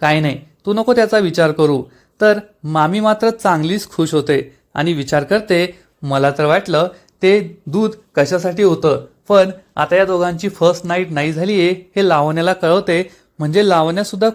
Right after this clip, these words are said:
खूप खुश होईल." तर राजेश मनातल्या मनात विचार करतो, "या दोघांची फर्स्ट नाईट तर नाही झालीये, पण माझ्या इंदुरी जिलेबीला जर या अर्णवच्या तावडीतून वाचवायचं असेल आणि तिला माझ्या मिठीत कायमचं आणायचं असेल,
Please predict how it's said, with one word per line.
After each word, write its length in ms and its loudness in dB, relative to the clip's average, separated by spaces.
खूप 280 -6
खुश 320 -4
होईल." 260 0
तर 200 4
राजेश 380 0
मनातल्या 360 0
मनात 220 0
विचार 280 0
करतो, 520 -2
"या 160 4
दोघांची 460 0
फर्स्ट 360 0
नाईट 280 -6
तर 60 0
नाही 260 -2
झालीये, 460 -2
पण 200 4
माझ्या 340 0
इंदुरी 380 -2
जिलेबीला 560 0
जर 120 0
या 100 2
अर्णवच्या 540 -2
तावडीतून 400 0
वाचवायचं 560 0
असेल 300 0
आणि 300 0
तिला 160 2
माझ्या 320 0
मिठीत 320 -2
कायमचं 380 0
आणायचं 380 0
असेल, 280 0